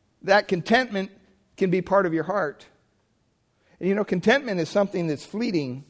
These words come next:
a lot of hearts today in the world. Why do you think advertisers advertise the way they do? <laughs>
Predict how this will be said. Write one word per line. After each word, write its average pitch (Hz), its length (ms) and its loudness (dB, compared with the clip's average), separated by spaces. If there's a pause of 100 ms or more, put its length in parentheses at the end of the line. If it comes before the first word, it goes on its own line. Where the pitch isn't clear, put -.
(540)
a 175 40 -2
lot 170 200 8
of 143 80 -2
hearts 165 340 2
today 123 320 -2
in 123 80 -6
the 117 80 -6
world. 131 380 -10 (840)
Why 156 140 0
do 175 60 0
you 160 60 0
think 156 160 -2
advertisers 143 680 4
advertise 143 540 0
the 127 80 -6
way 127 140 0
they 120 160 -2
do? 160 200 -10 (420)
<laughs> 160 80 -8